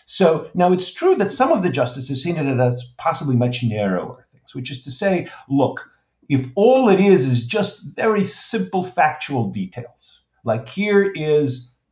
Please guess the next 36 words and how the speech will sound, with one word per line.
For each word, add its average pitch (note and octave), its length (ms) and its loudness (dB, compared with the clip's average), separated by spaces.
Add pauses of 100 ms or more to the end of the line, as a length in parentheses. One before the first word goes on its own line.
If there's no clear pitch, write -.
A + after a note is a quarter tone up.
(120)
the A#2+ 120 -4
hotel G3+ 720 2
that C3 360 -2
we A#2+ 240 -4
reserved G2+ 480 -4 (100)
rooms G#3+ 340 4
at, F#3+ 160 4
here B2 240 -2
is G#2+ 160 -4
the D3+ 60 -12
date, G3 400 -2 (200)
maybe D3+ 340 2
here D3 380 -2
are A#2 500 4
some A2+ 500 0 (200)
prominent C#3 640 4
landmarks A#2 680 2
or B2 60 -4
prominent A#2 440 0
events G2+ 360 -2
in G#2 100 -6
the F#2+ 100 -2
area F#2+ 240 0
you F#2 140 -2
might F2 240 -6
want D#2 200 -12
to - 40 -20
visit. - 300 -20 (1300)
Then B3 640 6
it F3+ 200 0
begins F#3 440 4
to E3+ 60 -2
look F3+ 220 -2
somewhat D#3 300 0
less C#3 180 -2
ideological, F2+ 960 -2